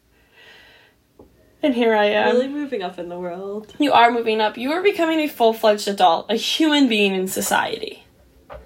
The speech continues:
Speaker 2: I'm trying my best.
Speaker 1: I am not. I am purely taking from society.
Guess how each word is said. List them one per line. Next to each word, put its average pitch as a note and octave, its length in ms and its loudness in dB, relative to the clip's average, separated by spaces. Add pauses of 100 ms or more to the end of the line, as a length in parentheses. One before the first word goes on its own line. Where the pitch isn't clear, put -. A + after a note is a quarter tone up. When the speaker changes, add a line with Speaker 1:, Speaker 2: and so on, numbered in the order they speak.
(1200)
Speaker 2:
I'm A3 80 -20
trying B3+ 300 -12
my B3 140 -10
best. G3 340 -10
Speaker 1:
I A3 60 2
am A3 140 2
not. - 300 -4 (800)
I G#3 80 -4
am A3 160 0
purely C#4 720 2 (2500)
taking A3 460 -2
from G#3 240 -10
society. - 760 -8